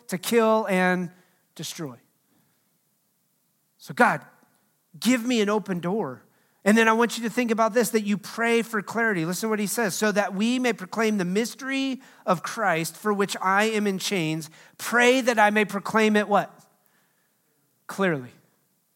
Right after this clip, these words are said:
Can I be honest? One of the things that we have done is oftentimes made the gospel as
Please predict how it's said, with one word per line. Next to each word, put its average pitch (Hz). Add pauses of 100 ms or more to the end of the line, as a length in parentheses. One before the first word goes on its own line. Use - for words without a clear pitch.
(1400)
Can 240
I -
be 220
honest? 185
One 190
of 208
the 185
things 190
that 180
we 170
have 147
done 170 (280)
is 165
oftentimes 175
made 165
the 160
gospel 160
as 143